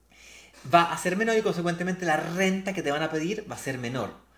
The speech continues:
dado que tú utilizaste tu capacidad de pago mensual más que tu renta para poder invertir. Siempre invierte de forma financieramente responsable y para eso enseñamos aquí a cómo calcular eso y si aún así después de eso tienes dudas,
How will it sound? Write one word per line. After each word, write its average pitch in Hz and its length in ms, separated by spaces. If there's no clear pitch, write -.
dado 147 320
que 139 80
tú 139 140
utilizaste 120 480
tu 107 100
capacidad 107 380
de 143 40
pago 156 200
mensual 156 420
más 135 260
que - 80
tu 139 220
renta 110 540
para 104 180
poder 98 200
invertir. - 400
Siempre 180 480
invierte 139 480
de 120 80
forma 113 180
financieramente 107 560
responsable 202 640
y 113 60
para 107 220
eso 139 420
enseñamos 120 640
aquí 107 260
a 107 120
cómo 170 260
calcular 151 380
eso 202 380
y 117 80
si 131 80
aún 143 120
así 151 200
después 120 300
de 127 60
eso 120 180
tienes 123 300
dudas, 208 380